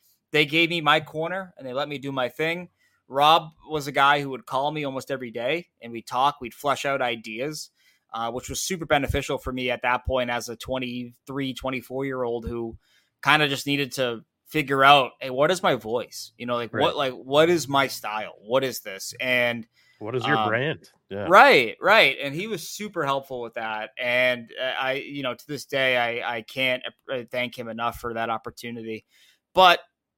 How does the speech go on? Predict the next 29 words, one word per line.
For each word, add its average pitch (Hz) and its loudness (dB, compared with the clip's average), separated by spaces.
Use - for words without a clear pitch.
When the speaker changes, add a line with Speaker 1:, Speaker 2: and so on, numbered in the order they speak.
Speaker 1:
it 156 2
wasn't 185 4
full 175 0
time. 147 -2
And 113 -8
so 135 0
I 139 6
was, 165 -2
I 131 4
was 165 0
doing 156 -4
that, 147 2
and 135 2
I 139 4
was 135 0
bartending 147 0
and 147 -8
waiting 143 -4
tables, 135 -8
um, 107 -8
on 131 -4
the 123 -10
side 120 -4
and, 101 -12
and, 110 -8
or, 123 -2
you 127 -2
know, 117 -2
doing 123 -6